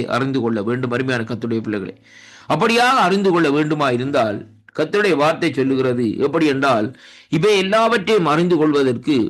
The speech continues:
பகுத்தறியத்தக்கதாக உங்கள் மனம் எப்படியாக இருக்க வேண்டுமாம்,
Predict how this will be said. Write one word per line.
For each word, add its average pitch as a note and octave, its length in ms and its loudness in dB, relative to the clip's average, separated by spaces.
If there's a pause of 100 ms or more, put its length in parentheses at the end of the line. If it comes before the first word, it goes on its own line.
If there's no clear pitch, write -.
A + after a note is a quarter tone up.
(380)
பகுத்தறியத்தக்கதாக E3+ 1120 0 (140)
உங்கள் G#3 440 2
மனம் F#3+ 380 0
எப்படியாக E3 500 0
இருக்க D3 280 0
வேண்டுமாம், C3+ 640 -2